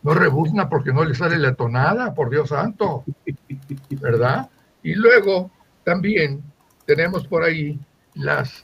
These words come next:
inacabables reparaciones de, digamos, de la refinería de Tula, muy cerca de donde usted es originario, señor economista renombrado. Entonces,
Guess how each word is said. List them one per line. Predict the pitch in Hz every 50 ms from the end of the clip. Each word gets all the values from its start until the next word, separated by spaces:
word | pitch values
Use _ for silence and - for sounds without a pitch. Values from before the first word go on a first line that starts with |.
| - _
inacabables | 208 156 156 156 151 139 131 147 135 131 156 170 185 190 185 185 165
reparaciones | 165 147 139 131 131 - 135 127 120 120 120 - - 160 160 160 156 - - - - - _ _ _ _ _ _ _ _ _ _ _ _ -
de, | 123 120 117 113 113 113 110 110 110 - - _ _ _ _ - -
digamos, | 135 127 127 147 139 143 151 151 151 151 147 - - _ _ _ _ _ _
de | - 127 120 139 135 131
la | 127 127 127 127
refinería | 127 127 123 - 139 127 120 120 120 120 139 151 151
de | 143 135
Tula, | 135 - 165 170 190 175 131 107 - - - - -
muy | 131 139 131
cerca | - 147 135 127 127 - 143
de | 131
donde | 117 110 110 107 104 104
usted | - _ _ - 127 127 120 - - - - - -
es | - 131 127 -
originario, | 151 131 123 - - 127 117 123 127 127 127 127 127 113
señor | - - - 110 110 117 120 120 120
economista | 117 - - 123 110 110 107 113 123 127 - - - - 117 104 - - - - - - - -
renombrado. | 123 120 - 131 123 117 120 123 123 123 127 135 143 143 131 117 104 - _ _ _ - - - _
Entonces, | - 127 127 - 156 156 156 - 190 156 - - -